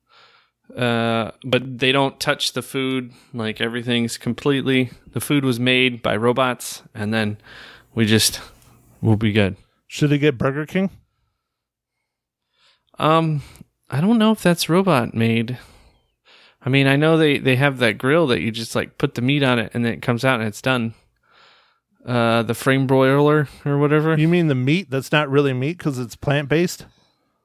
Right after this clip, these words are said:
Speaker 1: Well, there's
Speaker 2: It's
Speaker 1: that.
Speaker 2: goo?
Speaker 1: Uh, well, that's im-, <laughs> yeah, it's goo.
Speaker 2: <laughs> I'm a goo man.
Speaker 1: Impossible Burger. <laughs>
Speaker 2: You see that South Park?
Speaker 1: Yeah, you love that one,
Speaker 2: Oh, it's
Speaker 1: dude.
Speaker 2: so
Speaker 1: The goo
Speaker 2: funny.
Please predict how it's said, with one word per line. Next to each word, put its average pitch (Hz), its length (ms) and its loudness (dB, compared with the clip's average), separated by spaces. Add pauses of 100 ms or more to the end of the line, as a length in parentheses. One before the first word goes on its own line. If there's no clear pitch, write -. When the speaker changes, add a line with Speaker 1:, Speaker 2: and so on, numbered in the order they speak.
(1000)
Speaker 1:
Well, 143 180 2
there's 120 260 0
Speaker 2:
It's 127 140 2
Speaker 1:
that. 151 100 4
Speaker 2:
goo? 139 280 4
Speaker 1:
Uh, 113 240 0
well, 104 320 -6 (300)
that's 143 280 0
im-, 139 160 4
<laughs> - 220 0
yeah, 101 220 0 (120)
it's - 180 4
goo. 104 360 0 (180)
Speaker 2:
<laughs> - 200 -20
I'm 175 160 2
a 226 60 4
goo 254 240 2
man. 151 140 4
Speaker 1:
Impossible 139 540 2
Burger. 147 460 6
<laughs> - 40 -20 (1040)
Speaker 2:
You 277 200 2
see 320 160 0
that 330 220 2
South 320 220 0
Park? 320 220 -4 (1120)
Speaker 1:
Yeah, 147 380 0
you 175 200 4
love 143 340 0
that 123 200 0
one, 120 160 4
Speaker 2:
Oh, 185 60 4
it's 175 100 2
Speaker 1:
dude. 139 160 2
Speaker 2:
so 185 160 2
Speaker 1:
The 151 60 -4
goo 151 60 -2
Speaker 2:
funny. 135 240 4